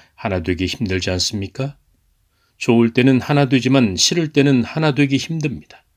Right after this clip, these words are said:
좋을 때나 싫을 때나 하나 되고자 하는 마음을 가질 때 함께 하십니다. 열두 제자가 하나 되면 열두 겹줄이 되는 것입니다. 하늘이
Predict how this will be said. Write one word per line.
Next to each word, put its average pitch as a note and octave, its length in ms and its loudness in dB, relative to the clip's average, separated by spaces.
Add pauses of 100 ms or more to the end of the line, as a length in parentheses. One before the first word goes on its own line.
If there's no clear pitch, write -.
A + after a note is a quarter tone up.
(640)
좋을 D#2 400 -4
때나 C#2+ 360 -14 (240)
싫을 C3+ 440 -2
때나 A2+ 400 0 (240)
하나 D#3 360 -2
되고자 B2+ 360 0
하는 A#2+ 160 0
마음을 F2+ 500 -2
가질 F#2 360 -8
때 G#2+ 340 -6 (100)
함께 F#2+ 540 -8
하십니다. - 680 -10 (1160)
열두 F2+ 320 -4
제자가 F#2 400 2
하나 F#2+ 300 -4
되면 F2 460 0 (360)
열두 C3 420 4
겹줄이 A#2+ 480 2
되는 F2 300 -4
것입니다. - 580 -10 (1600)
하늘이 G#2 560 0